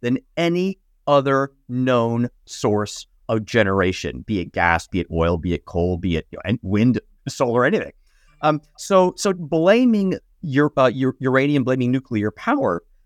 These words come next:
for this problem, uh, is really, <laughs> to be honest, just a lack of good planning. Um, it's a, it's a, it's a cop-out, and it's B S. And those who understand the way the power generation world works and the various sources of that power,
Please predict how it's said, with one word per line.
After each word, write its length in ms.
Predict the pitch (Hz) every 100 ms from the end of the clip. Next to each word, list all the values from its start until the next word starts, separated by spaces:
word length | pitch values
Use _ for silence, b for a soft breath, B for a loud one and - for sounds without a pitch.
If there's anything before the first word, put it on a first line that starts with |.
| _ _
for 260 | 156 139 135
this 440 | 139 120 135 - - _ _ _ -
problem, 880 | 151 196 214 147 80 78 85 123 156 _ _ -
uh, 120 | 156 160
is 140 | 143
really, 480 | 156 277 226 113 110 -
<laughs> 140 | 175 -
to 140 | -
be 160 | 123 113
honest, 460 | 175 - 120 - _ _ -
just 200 | 202 -
a 40 |
lack 260 | 196 160 160
of 120 | 143
good 220 | 156 147
planning. 480 | - 151 277 247 73 _ _ _ -
Um, 280 | 147 135 143
it's 160 | 160 151
a, 100 | 165
it's 140 | 151
a, 120 | 156 160
it's 120 | 160
a 40 |
cop-out, 520 | - 98 85 71 52 _ -
and 100 | 117
it's 100 | 110
B 300 | - 127 107
S. 320 | 82 - - -
And 160 | 101
those 220 | 117 127
who 100 | - 123
understand 640 | 113 110 - 104 92 95
the 100 | 107
way 360 | 101 98 90 87
the 100 | 92
power 340 | - 104 95
generation 720 | 87 101 92 92 92 95 87
world 380 | 90 95 90 82 -
works 580 | 90 95 95 - -
and 160 | - 92
the 60 | 87
various 380 | 95 95 87
sources 360 | - 135 147 87
of 80 | 82
that 260 | 80 -
power, 340 | - 85 82